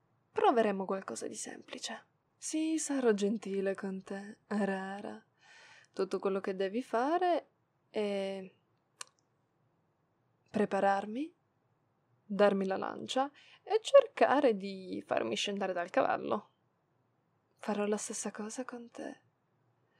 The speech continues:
E cercherò di non buttarti giù subito. E ricorda, faremo meglio a non fermarci durante l'allenamento.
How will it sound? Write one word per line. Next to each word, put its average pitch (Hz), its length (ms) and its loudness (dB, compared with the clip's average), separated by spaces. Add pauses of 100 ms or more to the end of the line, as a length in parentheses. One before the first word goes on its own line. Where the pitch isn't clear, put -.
(300)
E 208 160 -2
cercherò 240 540 4
di 202 520 -4 (360)
non 277 300 -2
buttarti 185 580 -4
giù - 360 -10 (720)
subito. 196 1160 -10 (920)
E 185 140 2
ricorda, - 640 0 (640)
faremo 196 400 2
meglio 339 480 2
a 202 120 -4
non 226 180 0
fermarci 208 600 2
durante 196 380 -2
l'allenamento. 214 840 -2